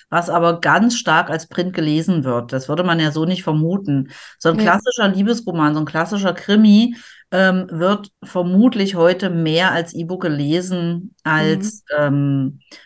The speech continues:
Speaker 1: noch vor drei, vier Jahren. Ähm, weil es halt eben ein Mitnahmebuch ist, ne? Und
Speaker 2: Mhm.
Speaker 1: ob ich jetzt mir am Bahnhof oder am Flughafen halt eben so ein, äh, Taschenbuch kaufe, das ich mit in den Urlaub nehme, oder ob ich das mir denn auf meinem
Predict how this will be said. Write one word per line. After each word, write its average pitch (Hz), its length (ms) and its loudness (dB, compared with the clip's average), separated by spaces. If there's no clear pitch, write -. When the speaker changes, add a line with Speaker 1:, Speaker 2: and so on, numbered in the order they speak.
Speaker 1:
noch 156 200 -6
vor 135 580 0
drei, - 380 -2
vier 143 160 -4
Jahren. 180 520 2
Ähm, 180 280 2
weil 165 140 4
es 170 100 -4
halt 190 140 0
eben 190 220 -4
ein 170 80 -2
Mitnahmebuch 147 880 0
ist, 127 320 -8
ne? 147 320 0
Und 185 200 0
Speaker 2:
Mhm. 175 60 -2
Speaker 1:
ob 160 140 -6
ich 170 80 -8
jetzt 170 260 -4
mir 165 160 0
am 160 240 0
Bahnhof 170 460 0
oder 160 180 0
am 160 160 0
Flughafen 180 500 -2
halt 170 200 -2
eben 156 240 -4
so 160 140 -2
ein, 147 280 0
äh, 139 380 -2
Taschenbuch 196 560 -2
kaufe, 180 640 2
das 170 180 -2
ich 175 60 -8
mit 170 140 -8
in 160 60 -4
den 107 60 -4
Urlaub 190 240 -2
nehme, 190 240 -4
oder 165 220 0
ob 143 100 -6
ich 170 80 -10
das - 200 -12
mir 165 100 -4
denn 160 200 -4
auf 143 260 -4
meinem 147 440 -2